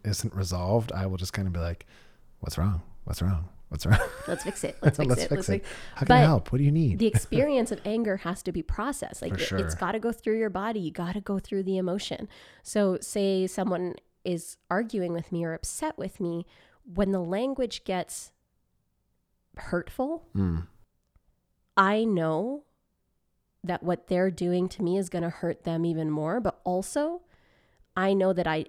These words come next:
Speaker 2: that's unacceptable.
Speaker 1: Right.
Speaker 2: You don't talk to me like that.
Speaker 1: Sure, sure.
Speaker 2: Nobody talks to me like that.
Speaker 1: Sure.
Speaker 2: So I shut it down and I, and I just help redirect the dialogue. And sometimes it doesn't end well. Sometimes it ends with the phone call being cut short and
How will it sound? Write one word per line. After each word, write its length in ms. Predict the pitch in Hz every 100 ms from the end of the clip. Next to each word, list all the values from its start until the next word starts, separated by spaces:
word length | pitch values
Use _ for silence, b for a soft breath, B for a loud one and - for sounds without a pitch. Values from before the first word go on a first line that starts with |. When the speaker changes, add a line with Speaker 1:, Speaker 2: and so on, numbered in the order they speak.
| -
Speaker 2:
that's 240 | 170 -
unacceptable. 800 | - 165 - - - - - - - _
Speaker 1:
Right. 260 | 110 85 - -
Speaker 2:
You 220 | 170 202
don't 260 | 190 180 -
talk 280 | 165 - -
to 100 | -
me 120 | - -
like 180 | -
that. 120 | - -
Speaker 1:
Sure, 200 | 117 85
sure. 320 | - 73 69 - _ -
Speaker 2:
Nobody 500 | - 180 247 196 147
talks 320 | - 123 - -
to 100 | -
me 100 | -
like 220 | 101 -
that. 240 | - - -
Speaker 1:
Sure. 320 | - - 85 82 - _
Speaker 2:
So 540 | - - 180 160 160 - _ _ -
I 80 | 175
shut 260 | - 196
it 120 | 190
down 220 | - 151 190
and 100 | 185
I, 120 | 170 - _
and 120 | 170 165
I 80 |
just 340 | 160 175 160 -
help 320 | - 170 -
redirect 680 | 170 175 180 165 160 170 -
the 80 | 160
dialogue. 480 | 151 160 185 240
And 100 | 220
sometimes 340 | - 247 285 247
it 60 |
doesn't 220 | 196 180 170
end 180 | 196 -
well. 120 | -
Sometimes 400 | - 180 175 175
it 80 | 165
ends 220 | 160 160
with 200 | 147 - b b b b b _
the 80 | 180
phone 200 | 175 180
call 160 | 175 165
being 200 | 175 170
cut 200 | - -
short 360 | - 254 - - _ -
and 560 | 170 165 156 143 -